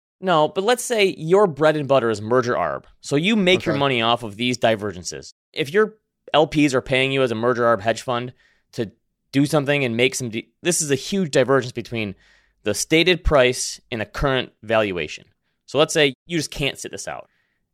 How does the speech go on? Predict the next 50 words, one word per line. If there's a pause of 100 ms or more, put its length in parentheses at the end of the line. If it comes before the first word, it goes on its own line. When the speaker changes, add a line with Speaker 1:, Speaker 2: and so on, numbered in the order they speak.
Speaker 1:
It
would
be
like
you
in
two
thousand
nine
with,
like, (100)
three
times
levered (160)
bank
shorts
E
T
Fs.
or
Speaker 2:
Now
you're
Speaker 1:
whatever.
Speaker 2:
talking. (320)
Speaker 1:
You
have
to
play
it. (420)
So
how
would
you
play
this?
Like, (140)
could
you
do
a
pairs
trade
between
Twitter
and
Tesla
or
something? (460)
Do
you